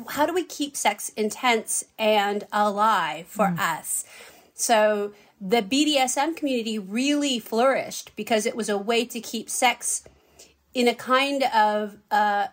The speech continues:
Speaker 1: exciting space without necessarily fluid bonding, without necessarily sort of endangering yourself,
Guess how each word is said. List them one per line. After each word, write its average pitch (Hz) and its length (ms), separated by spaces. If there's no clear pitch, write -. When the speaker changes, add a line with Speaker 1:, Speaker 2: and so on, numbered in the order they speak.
Speaker 1:
exciting 247 580
space 240 640
without 233 480
necessarily 214 640
fluid 294 440
bonding, 185 500
without 226 280
necessarily 220 600
sort 214 160
of 190 120
endangering 220 720
yourself, 202 400